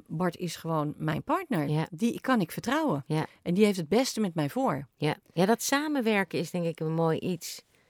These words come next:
Speaker 2: Dat je inderdaad samen gaat werken en niet zo, eh, elkaar de hele tijd, eh, ja.
Speaker 1: Ja, dat is zo zonde altijd wanneer je dat ziet, dat mensen echt zo gaan kibbelen.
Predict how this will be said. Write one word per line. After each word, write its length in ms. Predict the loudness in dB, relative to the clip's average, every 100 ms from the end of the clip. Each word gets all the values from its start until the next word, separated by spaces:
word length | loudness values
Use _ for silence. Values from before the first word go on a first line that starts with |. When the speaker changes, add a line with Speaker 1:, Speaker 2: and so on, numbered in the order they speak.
| _
Speaker 2:
Dat 200 | -2 -2
je 60 | -2
inderdaad 280 | 0 0
samen 440 | 0 2 4 4 2
gaat 220 | 0 0
werken 440 | 2 0 0 -4
en 120 | -4 -2
niet 200 | -2 -2
zo, 340 | -2 0 0
eh, 280 | 0 -2 -4
elkaar 480 | -6 -4 0 2 2
de 60 |
hele 260 | 2 2 0
tijd, 420 | 0 -2 -2 -4
eh, 300 | -2 -2 -2
ja. 80 | -4 -8 -20 -20 -20 -20 -20 -12 -2
Speaker 1:
Ja, 340 | 0 0 -2
dat 220 | -4 -2 0
is 160 | 0
zo 260 | 2 4 2
zonde 380 | 2 2 2 2
altijd 260 | 0 0
wanneer 300 | -2 -2 0
je 60 | 0
dat 160 | -2
ziet, 180 | -4 -6
dat 140 | -6 -2
mensen 420 | 0 0 -2 -2
echt 340 | -4 -6 -8
zo 460 | -8 -4 0 0 -2
gaan 240 | -4 -8
kibbelen. 440 | -2 0 0 -2